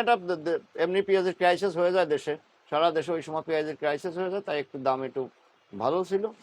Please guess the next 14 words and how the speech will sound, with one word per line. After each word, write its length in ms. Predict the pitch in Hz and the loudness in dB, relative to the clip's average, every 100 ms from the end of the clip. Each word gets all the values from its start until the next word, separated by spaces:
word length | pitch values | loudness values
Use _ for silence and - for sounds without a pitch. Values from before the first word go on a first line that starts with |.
| _ _ - | _ _ -6
মোটামুটি 420 | 156 208 214 226 226 | 6 6 8 6 8
এবার 140 | 220 202 | 8 6
যে 60 | 208 202 | 6 6
বাজারটা 280 | 208 190 220 | 6 6 6
আছে 140 | 220 | 6
পেঁয়াজ 220 | 202 214 202 | 4 4 4
রসুন, 220 | 202 220 | 2 4
বাইরের 280 | 185 180 196 | 4 6 4
থেকে 120 | 214 190 | 0 2
পেঁয়াজ 160 | 202 | 4
রসুন 240 | 196 180 202 185 | 2 0 0 2
আমদানি 300 | 190 190 190 | 2 0 4
না 140 | 190 | 2
করলে 240 | 190 202 | 4 0